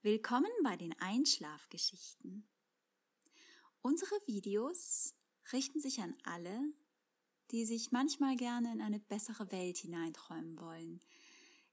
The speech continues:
in eine bessere Zukunft, in der das Böse vom Guten besiegt worden ist und die vielen Probleme unserer Zeit nicht mehr existieren.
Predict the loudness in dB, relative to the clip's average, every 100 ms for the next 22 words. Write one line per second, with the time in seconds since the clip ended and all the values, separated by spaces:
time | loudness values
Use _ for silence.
0 | _ 2 4 4 4 4 2 2 2 2
1 | 2 -6 -10 -12 -20 -20 _ _ _ _
2 | 0 2 2 2 0 2 4 4 2 -2
3 | -6 0 4 4 6 4 4 2 -2 -4
4 | -4 -4 -4 -4 -4 -6 -8 -20 -20 -20
5 | _ _ _ -2 0 0 4 8 8 6
6 | 0 2 4 4 4 0 -4 -6 -6 -4
7 | -4 0 2 2 0 -2 -2 -2 -2 -2
8 | -6 -12 -20